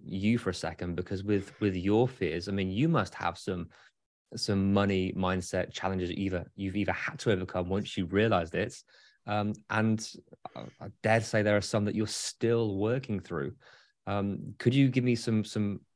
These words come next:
examples of, you know, what you have had to go through, and maybe some that you're currently still going through?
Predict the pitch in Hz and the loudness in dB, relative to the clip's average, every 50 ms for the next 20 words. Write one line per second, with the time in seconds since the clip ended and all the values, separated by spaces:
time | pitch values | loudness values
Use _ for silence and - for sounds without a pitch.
0 | _ _ _ _ _ _ _ _ _ _ _ _ - - 113 101 - - 117 107 | _ _ _ _ _ _ _ _ _ _ _ _ -8 -6 -4 -4 0 2 4 4
1 | 110 110 104 104 101 98 - 98 90 - - - - 104 101 98 - - - 104 | 4 4 2 0 -2 0 -2 -2 -4 -6 -8 -6 -2 -2 -2 -2 -4 -6 -6 -4
2 | - - - 107 98 - - 107 127 - - - - - 101 90 87 87 85 - | -4 -4 -4 -6 -4 0 2 2 2 2 0 -2 -4 -4 -4 -4 -2 -4 -4 -6
3 | - 87 90 87 - - - - _ _ 107 110 107 107 110 107 - - 110 110 | -6 -4 -4 -4 -6 -10 -18 -20 _ _ -2 -2 0 0 0 -2 0 0 0 2
4 | 104 95 - 107 104 104 - - - 110 110 104 101 - - - 123 127 123 107 | 2 2 2 0 0 0 -2 -2 -2 0 0 0 -2 -2 0 2 2 2 2 2
5 | 95 90 90 87 - - 90 95 98 98 | 0 0 -2 -4 -4 -4 0 0 0 0